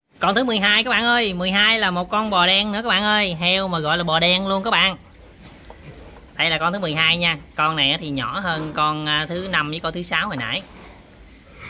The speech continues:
Rồi để mình lau chùi nó, mình đưa nó vô sọt nha các bạn. Rồi.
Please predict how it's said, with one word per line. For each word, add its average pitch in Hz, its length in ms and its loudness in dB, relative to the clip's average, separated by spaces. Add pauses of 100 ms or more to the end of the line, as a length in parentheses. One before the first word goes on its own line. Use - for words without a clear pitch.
(360)
Rồi 139 180 2
để 135 120 0
mình 185 120 -4
lau 156 200 2
chùi 139 220 -2
nó, 151 140 0
mình 156 160 -4
đưa 143 160 -2
nó 175 100 -2
vô 165 140 0
sọt 123 280 -2
nha 156 120 -2
các 180 60 -2
bạn. 143 220 0 (3500)
Rồi. 120 380 -4